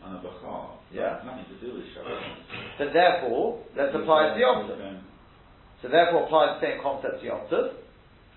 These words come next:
Speaker 2: Polish is Gozes. Could even be Koter.
Speaker 1: No, but
Speaker 2: It, without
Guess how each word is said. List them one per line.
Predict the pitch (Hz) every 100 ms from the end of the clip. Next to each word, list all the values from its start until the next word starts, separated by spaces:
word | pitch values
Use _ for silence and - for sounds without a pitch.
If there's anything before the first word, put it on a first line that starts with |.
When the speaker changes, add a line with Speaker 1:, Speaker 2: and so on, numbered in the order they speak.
| -
Speaker 2:
Polish | 202 214 175 -
is | 165 -
Gozes. | 131 120 143 - - - - - - - -
Could | -
even | 165 156
be | 143
Koter. | 139 123 104 123 131 - -
Speaker 1:
No, | -
but | -
Speaker 2:
It, | 117 - -
without | 165 175 151 -